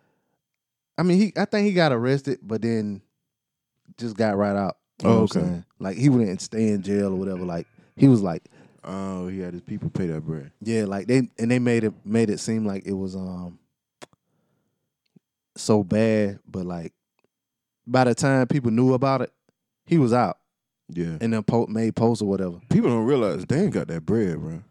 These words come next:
Speaker 1: I don't, I mean, it seemed like he got that bread, but then sometimes it seemed like he don't got that bread, but, um,
Speaker 2: It seemed like he's like,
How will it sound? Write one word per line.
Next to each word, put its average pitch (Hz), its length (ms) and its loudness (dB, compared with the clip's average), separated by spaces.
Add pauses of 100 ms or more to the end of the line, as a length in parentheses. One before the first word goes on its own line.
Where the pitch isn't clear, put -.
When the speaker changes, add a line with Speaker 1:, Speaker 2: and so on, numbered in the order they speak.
(260)
Speaker 1:
I - 60 -8
don't, 123 260 -2
I 95 80 -6
mean, 104 220 0
it 110 60 0
seemed 175 300 2
like 165 120 4
he 170 80 2
got 170 140 4
that 160 140 0
bread, 170 180 4
but 151 100 0
then 147 120 0
sometimes 156 380 -2
it 139 60 -4
seemed 147 220 -4
like 139 120 -4
he 139 80 -4
don't 139 180 0
got 101 140 0
that 90 100 -4
bread, 90 320 -4
but, 82 100 -4
um, 82 320 -8 (260)
Speaker 2:
It 104 80 -10
seemed 160 260 -4
like 127 160 0
he's 117 240 -4
like, 87 320 -4